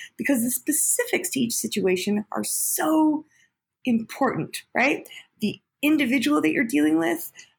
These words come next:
um, the unique interpersonal dynamics, everything matters. And all you can do is make, you know, your best call about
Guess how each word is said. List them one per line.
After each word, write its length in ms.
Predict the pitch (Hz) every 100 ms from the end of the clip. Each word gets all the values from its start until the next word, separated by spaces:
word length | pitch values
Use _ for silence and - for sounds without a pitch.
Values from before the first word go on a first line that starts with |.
| -
um, 300 | 190 170 170
the 280 | 170 160 147
unique 680 | 196 226 262 294 277 - - -
interpersonal 580 | 269 262 294 269 247 214
dynamics, 720 | 196 214 269 311 311 - - _ _ _ _
everything 760 | - 339 277 320 311 - 269 240
matters. 600 | 208 120 107 - 226 - _ - _ -
And 380 | 233 220 202 -
all 220 | - 277
you 140 | 311 311
can 180 | 269
do 220 | 220 220 233
is 180 | 202
make, 540 | 202 196 202 220 - - _ _ _ -
you 120 | 202
know, 320 | 180 175 170
your 200 | 180 214
best 480 | 220 196 190 - -
call 500 | - 285 226 196 185
about 500 | 180 180 175 160 -